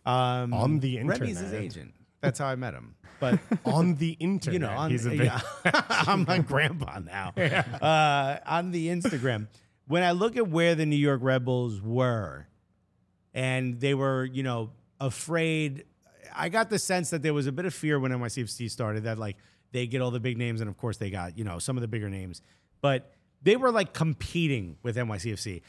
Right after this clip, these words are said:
Speaker 1: And while I don't think N Y C F C is doing the greatest, I don't think that they're, all their problems are solved. Although when they play in Queens, it looks like all their problems are solved. F-, the pa-, the stadium's packed, everyone loves it,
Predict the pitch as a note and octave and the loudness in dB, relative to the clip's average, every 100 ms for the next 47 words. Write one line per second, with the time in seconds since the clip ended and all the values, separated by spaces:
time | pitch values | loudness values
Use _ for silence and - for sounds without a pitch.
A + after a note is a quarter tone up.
0 | - D#3+ F3 F#3+ A#3 B3+ C#4+ G#3+ A3 F#3 | -2 2 4 6 6 6 4 2 -2 0
1 | E3+ D#3 E3 D3 C#3+ D3 C3+ A#2 C#3 A#2+ | 0 0 0 0 0 0 0 0 0 0
2 | A#2+ B2 B2 E2 D#2 - C3 C#3 C3+ B2+ | 0 0 0 -4 -10 -6 -4 -4 -4 -4
3 | A#2+ A#2+ A#2 G#2+ - _ _ - D#3 C#3 | -4 -2 -2 -4 -8 _ _ -4 0 2
4 | C3+ G#2+ B2+ B2 B2 A2 A2 - B2 A2+ | 2 0 0 0 0 -2 -4 -2 0 0
5 | B2 B2 B2 A#2+ A2+ C3 C#3 B2+ C#3 B2 | -2 0 0 -2 -4 -4 -2 -4 -4 -6
6 | A2+ B2+ B2+ A2+ A#2 C#3 B2 - G2+ F#2 | -6 -6 -4 -4 -6 -6 -6 -6 -8 -8
7 | F2 D#2 D#2+ D#2+ D#2 D#2+ - D#2 D#2 _ | -10 -10 -10 -10 -14 -14 -10 -10 -12 _
8 | _ _ B2 - A2+ G#2 - A#2+ A#2 - | _ _ -14 -10 -8 -8 -8 -6 -6 -4
9 | C#3 C3 A#2 B2+ A2+ - G#2 G2+ F#2+ E2 | -2 -4 -4 -6 -6 -6 -8 -8 -8 -10
10 | E2 | -12